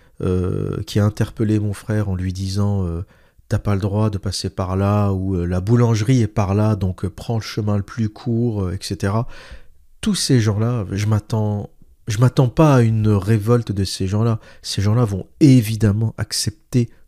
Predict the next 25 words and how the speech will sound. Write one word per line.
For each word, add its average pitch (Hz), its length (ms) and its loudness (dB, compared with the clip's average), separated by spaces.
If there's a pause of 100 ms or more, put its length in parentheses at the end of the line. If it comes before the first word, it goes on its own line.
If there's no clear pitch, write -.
(160)
toutes 175 200 -8
ces - 200 -2
dérives, 113 400 0 (240)
et 139 100 6
même 190 240 8
pire, 175 640 0
et 120 100 4
même 135 160 4
pire, 120 540 -6
ils 139 180 -2
vont 110 180 -4
faire 117 360 -4
du 92 160 -6
zèle. 95 420 -2 (360)
Ils 165 180 6
vont 123 160 2
faire 156 320 -2
plus - 560 -6
que - 140 -4
la 113 180 2
loi 120 280 2
leur 95 180 -2
demande 110 580 -2
de 95 160 -2
faire, 120 420 -4